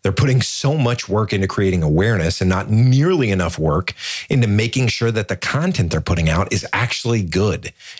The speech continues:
You can pay to build awareness. Brands do that all the time. But does the content resonate? The question should be, how do we create content that builds affinity? And that's where Sweetfish comes in.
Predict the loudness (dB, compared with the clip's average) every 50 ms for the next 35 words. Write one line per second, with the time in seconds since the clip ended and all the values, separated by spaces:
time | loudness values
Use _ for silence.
0 | -2 -2 0 0 2 0 0 2 2 0 0 0 0 0 -2 -2 -2 -2 -2 -2
1 | -4 -4 -6 -6 -8 -8 -10 -10 -14 _ _ _ 0 2 2 2 0 0 0 0
2 | 0 2 0 -2 -2 -4 -8 _ _ _ _ _ _ _ _ 0 0 2 2 0
3 | -2 -2 -4 -8 -8 -8 -12 -12 -14 -20 _ -20 -20 -20 -20 _ _ _ -4 -2
4 | 0 -2 0 0 -2 -2 0 0 0 2 2 0 -2 -2 -2 -2 -2 -2 0 2
5 | 2 2 2 0 -4 -6 _ _ _ _ _ _ _ _ -4 -2 0 0 -2 -2
6 | -2 -4 -4 -2 -2 -2 -2 -2 -2 -4 -4 -2 -4 -4 -4 -4 -2 -2 -2 -2
7 | -2 -2 -2 -2 -2 -2 0 0 0 -2 -4 -2 -2 0 0 2 2 2 0 0
8 | 0 -2 -6 -2 -2 0 0 2 2 0 -2 -4 -8 -12 -10 -4 -4 -4 -2 -2
9 | -2 0 0 0 0 -2 -4 -8 -10 -14 _ -20 -20 -20 -20 -20 _ _ 0 0
10 | 0 0 0 0 0 0 -2 -4 -4 -2 -4 -6 -4 -2 -4 -4 -4 -2 -6 -6
11 | -6 -8